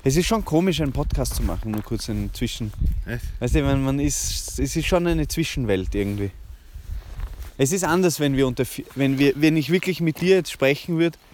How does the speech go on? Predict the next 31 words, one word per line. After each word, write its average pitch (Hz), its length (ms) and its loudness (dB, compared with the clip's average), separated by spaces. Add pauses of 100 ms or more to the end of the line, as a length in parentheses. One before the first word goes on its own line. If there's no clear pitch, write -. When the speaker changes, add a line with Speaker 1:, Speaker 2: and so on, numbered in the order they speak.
(140)
Speaker 2:
Ja. 104 280 -4
Speaker 1:
ist 131 220 -2
schon, 156 360 2
Speaker 2:
Ja, 135 380 4
Speaker 1:
äh, - 20 -4 (100)
Speaker 2:
was 113 160 -8
es 113 80 -12
mir 135 160 -4
voll 139 160 -8
hilft, 156 260 -2 (100)
ich 117 120 -6
denk, 120 220 -6 (100)
ich, 135 120 -4 (120)
ich 147 140 -4
denk 139 320 -4
eben 104 260 -4 (260)
d-, 113 60 -8 (160)
daran, 123 400 -2 (460)
dass 110 180 0
ich's 117 120 -8
quasi 117 300 -2
gar 117 180 -2
nicht 117 120 -8 (180)
dir 147 120 0
erzähl, 113 500 -4 (320)
sondern, 120 320 -2 (420)
sondern 127 220 -4
dass 120 140 -4
ich's 123 120 -12
quasi 117 360 -4 (100)
eh 135 200 -2